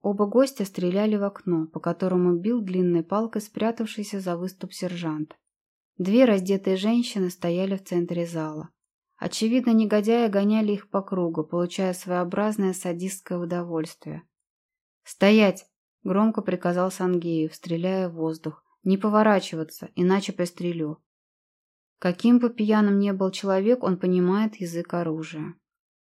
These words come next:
Особенно, когда стреляют у него за спиной. Оба бандита замерли. В этот момент открылась дверь, и на пороге появился Назар с ружьем в руках.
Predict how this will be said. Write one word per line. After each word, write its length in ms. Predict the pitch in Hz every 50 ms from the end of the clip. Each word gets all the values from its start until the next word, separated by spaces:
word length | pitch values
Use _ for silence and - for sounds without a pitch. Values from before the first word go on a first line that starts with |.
| _ _ _ _ _ _ _ _ _ _ _ _ _ _ _ _ _ _ _ _ _ -
Особенно, 580 | 196 185 - - 240 247 233 254 233 226 220
когда 300 | 220 214 196 202 202 202
стреляют 600 | 202 - - 190 185 185 190 202 214 214 208 208
у 40 | 185
него 260 | 175 175 175 175 180
за 140 | 180 175 175
спиной. 680 | 175 - - 175 170 165 165 160 156 156 165 - _ _ _ _ _ _ _ _ _ -
Оба 240 | - 254 226 233
бандита 500 | 220 214 214 214 214 214 254 254 - 220
замерли. 600 | 202 190 185 175 170 165 165 165 175 170 - 175 _ _ _ _ _ _ _ -
В 120 | 185 175
этот 220 | 180 180 190 185 190
момент 360 | 190 190 202 214 226 220 220
открылась 400 | 196 - - 190 190 190 190 185
дверь, 360 | 185 - 208 220 233 240 - -
и 80 | 196 190
на 100 | 190 185
пороге 400 | 190 196 208 233 254 233 226 220
появился 540 | - 208 208 202 208 214 214 214 - 196
Назар 480 | 185 185 180 180 175 180 196 208 226 240
с 120 | 214 -
ружьем 460 | 196 175 175 170 175 170 180 185 185 180
в 40 |
руках. 580 | 175 175 175 - - 156 151 151 151 - - _